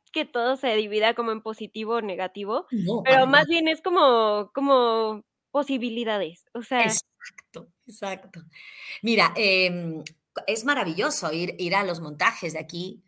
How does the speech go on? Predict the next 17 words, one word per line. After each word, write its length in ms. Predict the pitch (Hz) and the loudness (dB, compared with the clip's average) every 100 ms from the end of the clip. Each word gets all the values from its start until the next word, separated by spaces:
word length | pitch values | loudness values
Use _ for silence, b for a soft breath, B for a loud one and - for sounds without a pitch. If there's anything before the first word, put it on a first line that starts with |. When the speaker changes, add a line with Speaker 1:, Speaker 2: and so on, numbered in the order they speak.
| - | -14
Speaker 2:
A 80 | 160 | -12
mí 60 | |
me 80 | 175 | -10
encanta, 520 | 165 165 156 165 165 _ | -8 -10 -10 -14 -16 _
me 60 | 151 | -8
encanta, 420 | 170 262 - - | -2 2 2 2
me 80 | 175 | -2
encanta 500 | 247 240 285 320 339 | -4 -4 -6 -4 -2
hacer 260 | 269 208 170 | 0 -2 -4
público. 580 | 190 165 160 143 - _ _ _ _ _ _ _ _ | -8 -8 -8 -10 -12 _ _ _ _ _ _ _ _
Y 100 | 208 | -4
voy 180 | 202 277 | -2 0
a 40 | |
disfrutar, 600 | 285 - 160 160 170 165 - - _ _ _ | 0 -2 -4 -10 -12 -12 -18 -20 _ _ _
voy 140 | 240 294 | -2 -2
a 40 | |
gozar, 460 | 247 - 208 185 | -2 -2 -2 -4